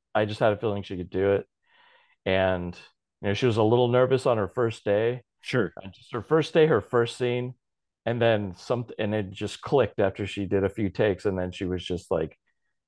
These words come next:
Speaker 1: incredible. Like,
Speaker 2: Mm-hmm.
Speaker 1: uh, so we cast her and I knew her. And then we just, through a casting agency, we found, um, uh, her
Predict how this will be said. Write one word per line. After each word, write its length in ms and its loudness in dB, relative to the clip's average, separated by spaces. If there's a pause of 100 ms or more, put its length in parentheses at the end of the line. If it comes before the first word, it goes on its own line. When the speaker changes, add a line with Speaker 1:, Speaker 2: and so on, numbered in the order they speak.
(540)
Speaker 1:
incredible. 800 0
Like, 240 0
Speaker 2:
Mm-hmm. 200 -6
Speaker 1:
uh, 320 0 (480)
so 340 2
we 180 0
cast 340 2
her 160 4
and 120 0
I 100 0
knew 220 0
her. 180 2
And 100 -4
then 180 -4
we 380 -6 (400)
just, 320 -8
through 160 2
a 40 2
casting 440 0
agency, 500 -2
we 140 0
found, 480 0
um, 520 -4 (1080)
uh, 280 2
her 340 0